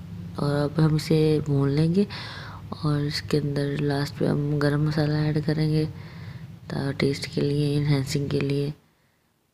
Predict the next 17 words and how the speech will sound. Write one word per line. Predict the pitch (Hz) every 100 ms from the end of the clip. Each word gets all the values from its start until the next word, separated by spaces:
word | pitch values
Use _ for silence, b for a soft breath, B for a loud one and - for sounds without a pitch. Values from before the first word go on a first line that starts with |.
| _ _
तो | 139 135 131 131 131 - _ -
और | - 135 143
मेथी | 147 147 147 175
मेरी | 170 165 160
बिल्कुल | 160 156 156 151 165
भी | 165
कड़वी | 175 180 175 175
नहीं | 175
बनी। | 170 165 170 185 B B B B _ 151
और | 147 -
आप | - 147 151 -
इस | 156 - 156
method | 143 151 -
को | 156
ज़रूर | 143 139 139 156 -
try | 170 170
कीजिएगा। | 165 165 170 170 175